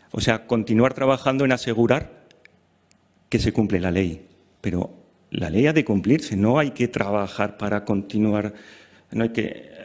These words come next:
tratar de asegurar eso, hay que cumplirla y si no, pues hay que tomar medidas.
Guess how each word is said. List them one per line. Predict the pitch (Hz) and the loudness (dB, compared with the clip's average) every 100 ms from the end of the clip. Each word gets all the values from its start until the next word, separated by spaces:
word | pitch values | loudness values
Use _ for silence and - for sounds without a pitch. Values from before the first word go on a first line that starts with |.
| - | -12
tratar | - 98 - 113 | -8 -4 -2 -2
de | 107 | -2
asegurar | 101 98 95 95 | -2 0 2 2
eso, | 95 90 | 0 0
hay | 101 | 0
que | 143 | 2
cumplirla | 135 110 127 101 | 0 2 2 2
y | 113 | 0
si | - | 0
no, | 101 110 147 - - - | 2 2 -2 -10 -20 -8
pues | 101 101 | -4 -2
hay | 92 | -2
que | |
tomar | - 95 92 | 0 0 0
medidas. | 87 80 82 80 - | -2 -4 -6 -8 -12